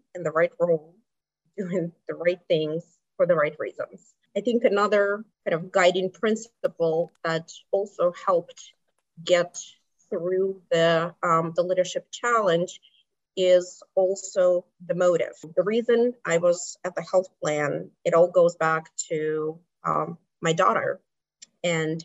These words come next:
being a parent of children with special needs. And I think as long as the focus of the organization and the guiding principle of why we are making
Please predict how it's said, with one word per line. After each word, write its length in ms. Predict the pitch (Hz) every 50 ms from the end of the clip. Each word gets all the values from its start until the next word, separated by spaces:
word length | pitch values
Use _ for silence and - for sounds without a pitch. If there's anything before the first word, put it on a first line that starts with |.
| - 156
being 380 | 170 175 175 180 175 180 190 -
a 40 | 175
parent 580 | 170 - 196 170 175 160 160 165 165 190 - _ _ _ _ - -
of 280 | 156 156 156 160 156 156 - _
children 340 | - - 190 180 175 175 156
with 120 | 160 165
special 420 | 165 - 151 165 165 - 175 165 156
needs. 440 | 160 156 147 147 143 - - - - -
And 100 | 160 160
I 80 | 160
think 340 | 170 165 202 196 202 196 - _ _ _ _ _ -
as 140 | 190 180 170
long 340 | 170 180 185 185 196 202 196 - -
as 340 | 170 170 175 175 175 - _ _ - 160 -
the 340 | - 175 170 170 170 170 170 - _ _ _ _ _ _ _ _ -
focus 380 | 196 202 202 - 208 202 - - -
of 140 | 190 170 170
the 100 | 175 165
organization 760 | - 175 170 170 170 165 170 165 170 170 170 165 - _ -
and 100 | 147 147
the 180 | 160 160 165 165 -
guiding 300 | 160 170 165 165 165 170 - _
principle 440 | 185 180 180 - - _ 160 147 151
of 120 | 156 165
why 340 | 156 156 170 165 170 180 175
we 160 | 170 165 165
are 120 | 160 156 151
making 560 | 156 160 165 165 - _ 175 156 151 156